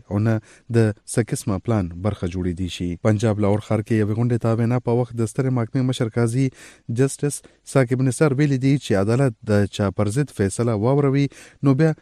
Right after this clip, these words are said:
په قاضیانو تنقید روان شي. چیف جسټس دا خبره هم کړې ده، عدلیې باندې څه قسمه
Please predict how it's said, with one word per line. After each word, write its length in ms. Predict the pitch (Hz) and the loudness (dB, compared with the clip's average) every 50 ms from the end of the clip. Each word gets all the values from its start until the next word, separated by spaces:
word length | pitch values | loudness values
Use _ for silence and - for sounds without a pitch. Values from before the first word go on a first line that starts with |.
| _ _ | _ _
په 160 | - 123 117 - | -4 -2 0 2
قاضیانو 400 | 127 127 117 147 143 127 110 92 - | 0 2 2 2 2 2 0 0 0
تنقید 340 | 104 98 - - 110 - - - _ _ _ 90 92 101 | -2 -4 0 -2 -2 -2 -2 -12 _ _ _ -2 0 0
روان 300 | 98 95 95 92 87 - | 2 0 0 -2 -4 -6
شي. 140 | - 92 85 82 - _ _ _ _ _ | -6 -6 -6 -6 -8 _ _ _ _ _
چیف 200 | - 113 101 98 101 | -2 -2 -2 0 0
جسټس 360 | 110 113 - - 110 101 101 110 | -2 -2 -2 -4 -6 -2 0 0
دا 80 | 107 - | 0 0
خبره 260 | - 104 117 117 117 | -2 0 0 2 2
هم 60 | 127 135 - | 0 0 0
کړې 160 | - 131 135 123 131 | 0 0 2 2 2
ده، 80 | 131 131 - - - _ _ - 110 | 0 0 -2 -6 -18 _ _ -2 -2
عدلیې 340 | 104 117 120 127 131 117 123 | 0 4 4 4 4 4 2
باندې 340 | 117 123 123 127 120 - | 2 2 2 2 2 2
څه 80 | - 107 98 - | 0 -4 -2 -2
قسمه 320 | 131 - - 123 107 - | -4 -4 -2 -4 -4 -2